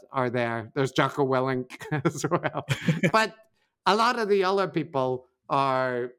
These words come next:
Speaker 1: health and fitness people or psychologists or this kind of thing. So
Speaker 2: Hmm.
Speaker 1: he's, he's in that space, like, maybe closer to the Huberman side of the field, but
Speaker 2: Yeah.
Speaker 1: he deals with culture war topics.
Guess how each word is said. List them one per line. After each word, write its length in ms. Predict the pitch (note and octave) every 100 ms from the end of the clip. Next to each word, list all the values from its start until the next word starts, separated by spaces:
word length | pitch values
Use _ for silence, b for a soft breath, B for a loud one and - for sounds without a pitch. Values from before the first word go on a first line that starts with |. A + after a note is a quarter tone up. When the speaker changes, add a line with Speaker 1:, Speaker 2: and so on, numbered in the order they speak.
| _
Speaker 1:
health 280 | - E3+ D#3+
and 140 | D#3
fitness 360 | D3+ C3 C#3+ C3+
people 640 | - C3 - C3 C3 C3 -
or 600 | B2 A#2 A#2 A2+ A#2 A2 _ _ _ _
psychologists 1120 | - C#3 B2+ C3 B2+ B2 A#2+ A#2+ - - - -
or 160 | - A#2
this 220 | G#2+ A#2+
kind 240 | - A#2 A2
of 80 | G#2+
thing. 220 | A2 G#2+
So 280 | - A2+ G#2+
Speaker 2:
Hmm. 180 | C3 F#2
Speaker 1:
he's, 180 | G#3+ G3+
he's 300 | B3+ A#3 A3
in 140 | A#3+
that 220 | A#3 G3+ F3
space, 200 | D3 C3
like, 160 | D#3+
maybe 460 | - G#3+ B3 A3 G3 F3
closer 360 | F3+ F#3 F#3+
to 180 | F3 E3+
the 220 | D#3 D#3 - _
Huberman 800 | - F3 F3 F#3 D3 C#3 C3+ B2+ -
side 560 | - - - D#3+ D3 C#3+
of 140 | C#3+
the 100 | -
field, 400 | B2+ C#3+ C3 A#2+
but 240 | A2 E3 C3
Speaker 2:
Yeah. 220 | C3 G#2+
Speaker 1:
he 200 | D3+ C#3+ -
deals 300 | D3 D3 C3+
with 160 | D3
culture 280 | - C#3 -
war 200 | C3 C3
topics. 460 | B2+ C#3 A#2+ A2+ -